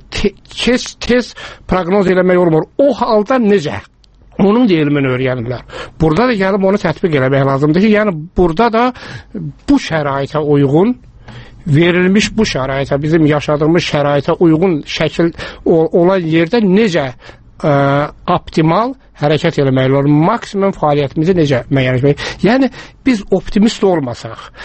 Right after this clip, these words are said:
və ancaq danışmaqla məşğul olsaq, danışmaq da özü böyük bir sənətdir, dəhşətli böyük bir sənətdir. Bu jurnalistin sənətidir, bu natiqlərin sənətidir.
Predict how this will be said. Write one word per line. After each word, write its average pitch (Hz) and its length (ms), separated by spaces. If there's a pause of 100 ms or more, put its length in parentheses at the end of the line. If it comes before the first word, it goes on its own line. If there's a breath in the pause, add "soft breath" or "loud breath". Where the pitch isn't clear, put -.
(260 loud breath)
və 170 180
ancaq 220 400
danışmaqla 165 640
məşğul 131 380
olsaq, - 260
danışmaq 165 480
da 156 80
özü 151 200
böyük 139 280
bir 139 140
sənətdir, 139 400
dəhşətli 156 400
böyük 127 240
bir 131 100
sənətdir. 135 360
Bu 165 120
jurnalistin 156 560
sənətidir, 139 720 (400 loud breath)
bu 170 220 (260)
natiqlərin 160 1000
sənətidir. 143 720